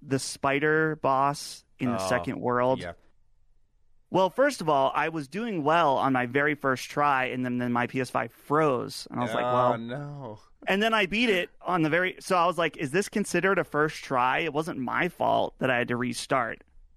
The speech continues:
Speaker 1: So, well, well, I'm considering it a first try.
Speaker 2: Yeah, I was gonna
Speaker 1: But
Speaker 2: say, you, you, the, the game crapped out on you. You didn't crap out on the game.
Speaker 1: Right, right, exactly.
Speaker 2: Yeah.
Speaker 1: So,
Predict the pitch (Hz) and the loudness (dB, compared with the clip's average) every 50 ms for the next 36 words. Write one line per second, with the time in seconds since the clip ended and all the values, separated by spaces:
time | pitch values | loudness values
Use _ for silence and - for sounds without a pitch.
0 | - _ - - _ - - - 147 139 135 135 131 131 127 123 117 - - - | -20 _ -20 -20 _ -8 -2 0 2 2 2 2 2 2 0 -2 -4 -8 -16 -8
1 | - - 156 180 - - 180 202 - - 185 220 - 247 214 196 - 180 170 156 | -2 0 0 0 2 2 0 2 2 0 -2 -2 -4 -6 -6 -2 -2 0 2 2
2 | 151 143 135 127 123 - 123 117 110 - - 120 - - - - 185 - 123 127 | 2 0 0 -2 -2 -2 -4 -4 -4 -6 -10 -10 -10 -10 -4 0 0 2 2 2
3 | 127 139 127 110 - 135 104 90 92 98 104 107 107 101 98 110 110 - - 104 | 0 0 0 0 -2 -4 -4 -4 -4 -6 -8 -10 -10 -12 -12 -14 -14 -14 -14 -14
4 | 95 110 104 98 113 113 92 113 120 123 123 120 - 117 101 98 - 110 101 95 | -12 -12 -12 -10 -12 -8 -6 -4 -4 -4 -6 -4 -2 -2 -2 -2 -2 -4 -4 -4
5 | 95 98 95 92 92 98 113 104 104 85 - - 87 80 - 73 69 71 71 65 | -4 -6 -8 -8 -8 -8 -8 -8 -8 -8 -8 -6 -6 -6 -6 -8 -10 -12 -14 -14
6 | 78 90 90 85 - - - - - - - - - - - - - - 143 110 | -12 -12 -10 -10 -10 -12 -12 -14 -16 -16 -16 -18 -18 -20 -16 -12 -6 -4 -2 -2
7 | - - - - - - - 139 117 104 - - - 123 120 120 113 107 - - | -4 -6 -10 -16 -16 -8 -6 -6 -6 -6 -8 -10 -10 -8 -6 -6 -6 -6 -8 -10
8 | - - - - - - - - - 165 160 160 156 147 143 139 | -12 -12 -12 -14 -16 -14 -14 -4 0 2 4 4 4 4 2 0